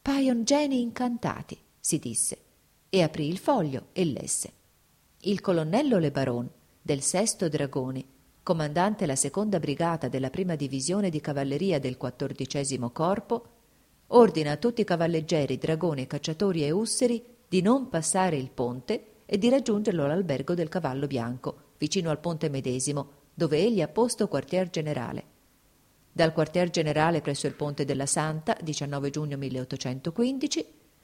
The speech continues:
pe il colonnello Le Baron, ferito al braccio destro, e per suo ordine, la Rose, quartiermastro.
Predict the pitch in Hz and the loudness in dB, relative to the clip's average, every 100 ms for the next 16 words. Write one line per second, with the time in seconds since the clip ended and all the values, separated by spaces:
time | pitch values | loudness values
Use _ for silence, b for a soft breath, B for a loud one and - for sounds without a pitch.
0 | b - 208 202 180 165 165 220 240 208 | b 4 4 4 2 2 2 2 4 4
1 | 180 175 135 123 - 143 190 156 143 175 | 4 2 2 -2 -4 -2 0 0 0 0
2 | 180 165 170 135 135 131 147 147 196 165 | 0 2 2 0 -2 -2 -2 0 2 4
3 | 214 254 285 320 - _ 269 277 165 - | 4 2 -2 -4 -12 _ 2 2 2 -2
4 | 147 - _ - 196 170 160 - - - | -8 -12 _ 0 0 -2 -6 -8 -10 -10